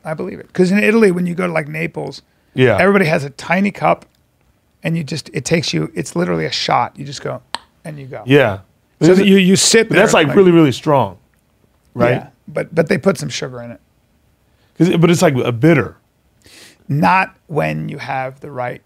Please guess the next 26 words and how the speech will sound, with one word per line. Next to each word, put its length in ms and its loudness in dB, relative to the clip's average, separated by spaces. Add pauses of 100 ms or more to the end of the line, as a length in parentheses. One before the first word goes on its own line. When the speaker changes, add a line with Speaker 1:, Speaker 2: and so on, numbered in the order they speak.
(100)
Speaker 1:
co-, 180 -12
so 300 -8
Earth 260 0
Cafe 420 -2
has 180 -14
amazing 420 -14
espresso. 560 -12
Speaker 2:
Okay. 460 0
Speaker 1:
Italian 300 -12
espresso. 460 -8 (440)
And, 520 -6
um, 420 -6 (240)
and 120 -8
so 240 -2
does 160 -8
Cafe 320 -8
Lux. 440 -16 (100)
Amazing 460 -10
espresso. 500 -4
And 120 -8
so 180 0
does 120 -6
Two 280 -4
Guns. 480 -14 (1080)
Dos 300 0
Pistolas. 1160 -6